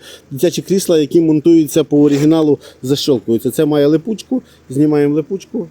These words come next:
і защолкуємо це сидіння дитяче, що не треба там прив'язувати, прищіпати, воно в оригіналі тут застібається. І тут переважно як є збите, а тут воно новеньке, нульц.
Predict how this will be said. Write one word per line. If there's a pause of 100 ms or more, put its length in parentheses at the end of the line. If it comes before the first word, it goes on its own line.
(100)
і
защолкуємо (500)
це
сидіння (340)
дитяче,
що
не
треба
там
прив'язувати,
прищіпати, (480)
воно
в
оригіналі
тут
застібається. (1080)
І
тут
переважно
як
є (1000)
збите,
а
тут
воно (600)
новеньке,
нульц.